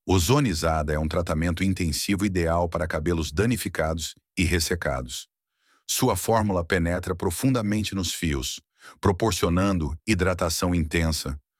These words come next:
força e proteção contra agressões externas, como sol, chapinha, secador e procedimentos químicos. Além de criar uma barreira protetora na parte externa dos fios, ela age internamente, restaurando a fibra capilar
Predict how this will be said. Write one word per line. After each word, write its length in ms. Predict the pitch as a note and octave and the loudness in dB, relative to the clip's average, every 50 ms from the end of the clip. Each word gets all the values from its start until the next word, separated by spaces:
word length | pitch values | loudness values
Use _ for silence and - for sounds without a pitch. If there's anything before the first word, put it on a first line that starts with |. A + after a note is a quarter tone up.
| _ _ _ - | _ _ _ -10
força 480 | - - - G#2+ A2 A#2+ B2 - - G#2+ | -8 -2 0 2 2 2 2 0 0 -2
e 60 | F#2 | -2
proteção 680 | D#2+ F#2 F#2+ E2+ F#2 E2 D#2+ - - E2+ E2+ F2 F2 | 0 -2 -2 0 0 -2 -2 -2 -2 0 0 0 -2
contra 340 | D#2+ - F#2 E2+ E2+ E2+ D#2+ | -2 -2 -2 -2 0 0 0
agressões 520 | E2 E2+ E2+ D#2+ D#2 - - E2+ E2 D2+ | 0 0 0 -2 -2 -2 -2 -2 -2 -2
externas, 680 | D#2+ C#2+ - - E2+ D#2 D2+ C2+ D2 C#2 C2 - - - _ _ _ _ _ _ _ | -2 -4 -4 -2 -2 0 0 0 -2 -4 -4 -6 -8 -12 _ _ _ _ _ _ _
como 240 | - - F2+ E2+ E2 | 0 0 2 2 2
sol, 500 | E2 - - - E2 D#2 D2+ D2 D2 C#2+ - _ _ _ _ _ | 0 0 0 0 0 0 0 -2 -4 -6 -10 _ _ _ _ _
chapinha, 760 | - - - G2 D#2+ E2 - - F2 E2 D#2+ D2 B1+ B1 A#1+ - _ _ _ | -4 0 0 0 0 0 0 0 2 2 2 0 -2 -4 -8 -10 _ _ _
secador 840 | - - - - A#2+ A#2 - G#2+ F2 D#2+ D#2+ E2+ E2+ E2+ E2 D#2+ E2 D2+ | -8 -2 0 0 2 2 0 0 0 0 0 0 0 0 -2 -4 -4 -4
e 80 | - F2 | -6 -4
procedimentos 840 | D#2 - F#2 E2 - G2 E2+ D#2 D#2+ D#2 E2 E2 D#2+ - F2 - | -2 -2 -2 -2 0 -2 -2 0 0 0 0 -2 -2 -2 -4 -6
químicos. 600 | - - E2 C#2+ C2 B1 B1 - - - - - _ _ _ _ _ _ - - - - | -4 -2 -2 -2 -2 -4 -8 -8 -10 -10 -10 -12 _ _ _ _ _ _ -20 -20 -6 0
Além 280 | - A2+ A2+ B2 D#3+ F#3 | 2 4 4 4 4 4
de 100 | D#3+ E3 | 2 2
criar 400 | - D#3 B2+ G#2 F#2+ F#2 F2+ D#2+ | 2 2 2 4 4 4 2 2
uma 140 | E2 E2 D#2 | 2 0 0
barreira 420 | D#2 E2+ D#2+ D#2+ G2 G#2 G2+ F2+ | -2 -2 -2 0 0 -2 -2 -2
protetora 600 | E2 - A#2 A2+ - F#2 D#2+ - - F2+ E2 D2+ C#2+ | -2 -2 -2 0 0 -2 -2 0 0 0 2 2 0
na 120 | D2 C#2 | -2 -2
parte 300 | - E2 D#2+ D2+ - - | -2 -2 -2 -2 -2 -4
externa 400 | D2 - - - E2 D#2 D#2+ D2+ | -4 -2 0 0 2 2 2 0
dos 180 | C#2 D2 C#2 - | -2 -2 -4 -4
fios, 460 | - - F2 D#2+ D2+ D2 C#2+ - - _ _ _ _ _ _ _ | -2 -2 0 0 0 -2 -4 -6 -10 _ _ _ _ _ _ _
ela 360 | - F2+ F2+ F2+ E2 D#2+ E2 E2+ | 0 2 2 2 2 2 2 2
age 220 | F2+ E2+ D#2 E2+ | 0 0 0 0
internamente, 880 | E2+ E2+ D#2+ - F2 E2+ F2 E2+ D#2+ D2 C#2+ C#2+ C#2+ C#2 - - C2 - _ _ _ _ _ | -2 0 0 0 0 0 0 0 0 -2 -2 -2 -4 -4 -6 -10 -14 -16 _ _ _ _ _
restaurando 600 | - A2+ G#2+ - - G2 E2+ D#2 E2 F2 F#2+ F#2+ F2 | 0 0 2 2 0 0 0 0 0 0 2 0 0
a 60 | D#2+ | -2
fibra 400 | - - - G#2 G#2 F#2+ F#2 F2 | -2 -2 -2 -2 -2 0 -2 -2
capilar 600 | - F#2+ E2+ - F2+ D#2 C#2+ C#2 C#2+ C#2+ C#2+ | -4 -4 -4 -4 -4 -4 -2 -2 -4 -4 -6